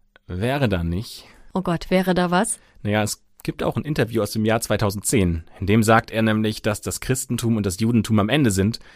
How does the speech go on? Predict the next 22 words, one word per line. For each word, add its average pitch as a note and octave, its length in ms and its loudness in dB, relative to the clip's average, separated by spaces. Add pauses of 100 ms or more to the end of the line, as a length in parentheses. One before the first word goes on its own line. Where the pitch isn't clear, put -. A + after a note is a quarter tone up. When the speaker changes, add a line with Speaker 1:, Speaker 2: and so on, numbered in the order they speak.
(440)
Speaker 1:
und A#2 380 4
er A2 280 6
nur C3 300 4
Mohammed A2 600 4
als G#2 260 -2
letzten A2 440 -4
Propheten A2+ 480 -6
akzeptiert. - 560 -12 (360)
Speaker 2:
Also G3 260 -2
anscheinend G#3 380 4
hat A#3+ 120 2
der G#3 120 2
Typ G3+ 240 0
sehr G#3+ 340 6
gerne G#3+ 320 4
Interviews D4+ 500 2
gegeben, D4+ 560 2
äh, C4+ 180 6 (300)
<laughs> - 300 -16
zu D#4 160 2
seinen C4 240 6
Lebzeiten. C4+ 720 4